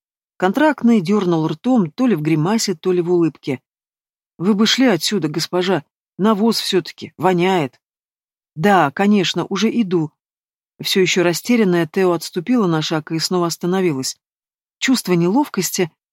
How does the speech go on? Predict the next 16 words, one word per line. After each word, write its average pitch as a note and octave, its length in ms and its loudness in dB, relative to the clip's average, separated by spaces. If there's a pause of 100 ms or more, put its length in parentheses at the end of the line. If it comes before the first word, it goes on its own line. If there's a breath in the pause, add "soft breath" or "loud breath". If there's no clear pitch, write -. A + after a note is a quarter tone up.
никак F3 340 -2
не G#3+ 80 4
унималось, G3+ 600 2 (420)
и F3+ 60 0
нужно F#3 240 2
было F3 220 2
сделать F#3 580 0
что-нибудь G3 480 -2
посущественнее, D#3 960 -2 (400)
например, F#3 440 2
дать F3+ 200 0
чаевые F3+ 540 2
или C#3 120 -2
что-то F3 320 -4
вроде D#3+ 280 -4
того. E3 360 -2